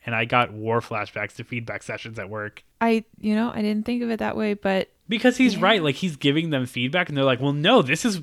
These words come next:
Speaker 1: this, w-, you're wrong. This is why
Speaker 2: Yeah.
Speaker 1: we did what we did," like, both of them.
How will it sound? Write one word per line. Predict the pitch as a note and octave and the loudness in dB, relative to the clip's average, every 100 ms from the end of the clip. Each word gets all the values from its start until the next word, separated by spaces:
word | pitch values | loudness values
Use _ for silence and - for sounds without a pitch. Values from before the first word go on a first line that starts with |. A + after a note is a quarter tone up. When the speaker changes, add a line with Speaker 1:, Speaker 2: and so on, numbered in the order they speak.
| _ | _
Speaker 1:
this, | F#3 - - | 0 0 -2
w-, | B2+ C#3+ C3+ | -4 -4 2
you're | D3 | 2
wrong. | E3 C#3+ F3+ G2+ G2 | 4 6 4 2 -4
This | C#3 - | -4 -2
is | - | 2
why | D3+ | 4
Speaker 2:
Yeah. | C3+ | 4
Speaker 1:
we | |
did | B2 C3 | 2 0
what | B2+ A2 | 0 -4
we | A2 | -6
did," | A2 A#2 | -4 -6
like, | F#2 - | -6 -4
both | C3 B2 - | -2 0 -4
of | G#2+ | -8
them. | F#2 F2 G2+ | -10 -12 -16